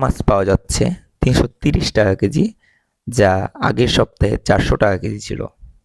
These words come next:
বিরকেট মাছ পাওয়া যাচ্ছে দুইশো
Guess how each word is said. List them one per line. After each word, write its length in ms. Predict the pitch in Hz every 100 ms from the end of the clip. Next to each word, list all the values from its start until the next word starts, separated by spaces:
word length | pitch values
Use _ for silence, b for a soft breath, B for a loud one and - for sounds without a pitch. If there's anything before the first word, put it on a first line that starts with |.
| _ _ _ _ _ _ _ _ _ _ _ _ _ _ -
বিরকেট 480 | 98 123 - 147 147 123
মাছ 160 | 120 -
পাওয়া 160 | 113 104 104
যাচ্ছে 300 | - - 113 165 _ _ _ _ _ _ _ _
দুইশো 380 | 113 120 139 139